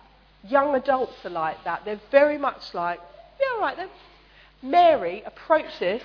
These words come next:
God said, "You'll have a baby by the Holy Spirit." She'd have faced certain death in her society. Certainly not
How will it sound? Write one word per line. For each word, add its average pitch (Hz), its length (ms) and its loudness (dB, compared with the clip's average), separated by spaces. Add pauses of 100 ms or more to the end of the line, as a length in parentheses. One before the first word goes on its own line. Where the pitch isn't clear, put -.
(220)
God 285 200 6 (120)
said, 220 240 6 (100)
"You'll 208 120 -10
have 330 180 -4
a 320 40 -12
baby 214 380 -2
by 247 160 6
the 269 80 -4
Holy 202 380 -8
Spirit." 180 400 -4 (240)
She'd 320 220 -6
have 320 100 -4 (120)
faced 349 300 -2 (120)
certain 285 580 -6
death - 420 -4
in 170 120 -18
her 165 260 -8
society. 170 840 -12 (960)
Certainly 180 360 4
not 208 480 0